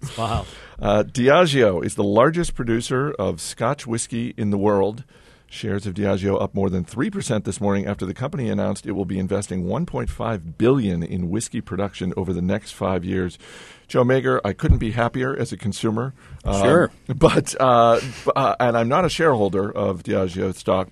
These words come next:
Speaker 2: but is that, that seems like a pretty big bet, um, over the next five years. Is it a smart bet?
Speaker 3: Yeah, I think so. Scotch whiskey has a huge surging amount of demand right now, especially in emerging markets. And Tim could probably speak to this better than I can, but,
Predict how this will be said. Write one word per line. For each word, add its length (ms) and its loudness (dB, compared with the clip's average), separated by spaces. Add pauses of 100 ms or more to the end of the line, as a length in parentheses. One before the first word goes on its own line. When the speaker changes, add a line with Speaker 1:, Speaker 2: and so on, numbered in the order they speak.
Speaker 2:
but 240 4 (680)
is 260 0
that, 260 0 (680)
that 200 -6
seems 260 -2
like 140 2
a 40 0
pretty 280 -2
big 340 0
bet, 420 2 (120)
um, 500 -2
over 180 -2
the 120 0
next 240 -4
five 320 0
years. 500 -6
Is 140 -2
it 80 -2
a 40 -2
smart 360 -4
bet? 220 -6 (220)
Speaker 3:
Yeah, 200 4
I 100 2
think 240 -2
so. 380 0 (400)
Scotch 440 2
whiskey 340 0
has 140 2
a 60 -4
huge 540 -2
surging 640 -2
amount 280 -4
of 80 -8
demand 380 -4
right 180 -2
now, 200 -6
especially 380 -4
in 60 -4
emerging 440 -6
markets. 480 -4
And 180 -12
Tim 180 -6
could 140 -6
probably 280 -2
speak 240 -10
to 60 -10
this 160 -8
better 300 -2
than 140 -6
I 140 -2
can, 360 -8
but, 220 -6